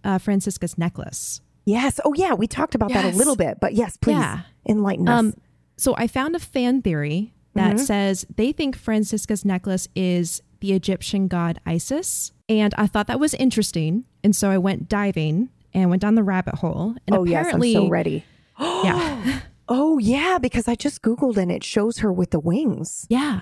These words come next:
Speaker 1: So
Speaker 2: Okay,
Speaker 1: Isis
Speaker 2: yeah,
Speaker 1: is
Speaker 2: go on.
Speaker 1: portrayed a lot of times with wings. And so if you look at the necklace charm, and I have a couple pictures that we can include in the show notes.
Speaker 2: Yeah.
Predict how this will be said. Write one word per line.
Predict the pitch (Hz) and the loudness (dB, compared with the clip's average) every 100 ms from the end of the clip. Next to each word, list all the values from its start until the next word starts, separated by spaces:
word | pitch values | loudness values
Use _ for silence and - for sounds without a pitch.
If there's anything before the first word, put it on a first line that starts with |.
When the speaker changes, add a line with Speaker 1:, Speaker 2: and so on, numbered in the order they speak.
| - | -4
Speaker 1:
So | - 233 | 0 2
Speaker 2:
Okay, | 214 | 4
Speaker 1:
Isis | 226 180 - | 2 2 2
Speaker 2:
yeah, | 277 | 2
Speaker 1:
is | 185 | 2
Speaker 2:
go | |
on. | 233 | 2
Speaker 1:
portrayed | 180 180 214 202 | 2 2 -2 0
a | 190 | 0
lot | 185 196 | 2 2
of | 240 | 0
times | - 196 185 - | 0 2 2 2
with | 175 170 | -2 0
wings. | 165 180 151 160 - | 0 2 0 -4 -4
And | 202 196 | 0 2
so | - 196 190 | 2 2 0
if | 208 | -2
you | 214 208 | -2 0
look | 247 | 0
at | 339 | -2
the | 262 | 0
necklace | 233 214 - 202 - | 0 0 -2 -4 -2
charm, | - 170 | -2 0
and | 175 175 | 2 2
I | |
have | 185 196 | 0 0
a | |
couple | 190 202 185 | -2 -4 -4
pictures | 180 180 190 180 | -4 -2 0 0
that | 175 | 0
we | 156 | -4
can | - 185 | 0 0
include | 165 185 160 | 0 -2 0
in | |
the | 156 | -2
show | - 233 | 0 2
notes. | 196 160 - - | 2 0 -2 -2
Speaker 2:
Yeah. | 202 170 160 | 0 0 -4